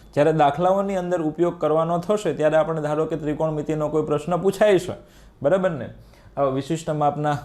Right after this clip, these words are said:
ખૂણાઓ જે છે એ એની અંદર આપેલા છે, એની વેલ્યુઝની આપણે જરૂર છે, તો આપણે ફટાફટ સાઇનની વેલ્યુઝ લખી દઈશું અને આપણે અહીંયા પણ સાઇનની જ વેલ્યુઝ મેળવશું. સાઇન ઉપરથી પછી cos, tan,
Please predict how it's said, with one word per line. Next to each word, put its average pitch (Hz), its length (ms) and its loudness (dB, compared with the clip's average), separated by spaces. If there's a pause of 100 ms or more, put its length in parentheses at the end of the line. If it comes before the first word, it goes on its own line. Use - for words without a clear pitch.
(120)
ખૂણાઓ 160 480 4
જે 165 200 2
છે 170 160 -4
એ 147 260 2
એની 147 160 -2
અંદર 151 220 2
આપેલા 170 420 4
છે, 160 120 -6
એની 147 140 -6
વેલ્યુઝની 147 500 2
આપણે 147 240 -2
જરૂર 196 320 2
છે, - 140 -6
તો - 400 -12
આપણે 175 180 -2
ફટાફટ 175 520 2
સાઇનની 165 400 -2
વેલ્યુઝ 151 360 4
લખી 208 280 2
દઈશું 135 360 -2 (280)
અને 156 140 0
આપણે 180 200 2
અહીંયા 175 320 2
પણ 185 200 -2
સાઇનની 165 520 0
જ 175 100 0
વેલ્યુઝ 175 400 2
મેળવશું. 175 500 2 (280)
સાઇન 175 340 0
ઉપરથી 175 460 0
પછી 147 280 -4
cos, 160 460 2 (580)
tan, 156 340 -2